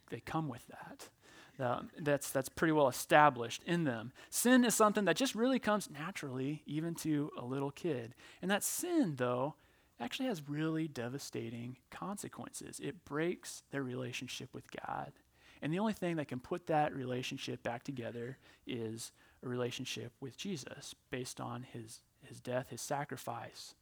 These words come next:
on the cross for their sins. That's the only place where they can find forgiveness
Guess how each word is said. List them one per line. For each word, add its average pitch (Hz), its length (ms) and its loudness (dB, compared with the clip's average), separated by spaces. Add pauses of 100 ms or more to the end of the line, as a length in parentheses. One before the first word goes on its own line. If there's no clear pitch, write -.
(260)
on 127 80 -8
the 123 80 -8
cross 120 340 -4
for 120 240 -6
their 113 160 -6
sins. 117 560 -10
That's 139 180 0
the 165 100 -2
only 151 120 2
place 127 260 -4
where 127 60 -6
they 120 80 -4
can 113 80 -10
find 123 280 -6
forgiveness 113 640 -6